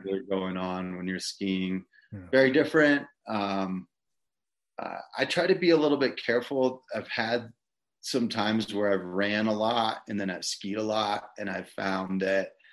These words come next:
Speaker 1: just for me, it was a little bit taxing on my I T band.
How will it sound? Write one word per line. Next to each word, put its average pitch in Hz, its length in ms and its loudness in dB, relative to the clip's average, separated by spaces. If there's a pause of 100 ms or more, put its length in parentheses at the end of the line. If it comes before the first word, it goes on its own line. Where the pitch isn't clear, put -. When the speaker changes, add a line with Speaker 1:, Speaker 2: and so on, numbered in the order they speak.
(680)
Speaker 1:
just 143 300 6
for 110 180 2
me, 104 340 0
it 104 120 -4
was 98 200 -2
a 104 60 0
little 101 260 0
bit 98 240 -6
taxing 98 540 -2
on 95 180 -2
my 92 240 -4
I 92 160 -6
T 110 180 -4
band. 117 480 0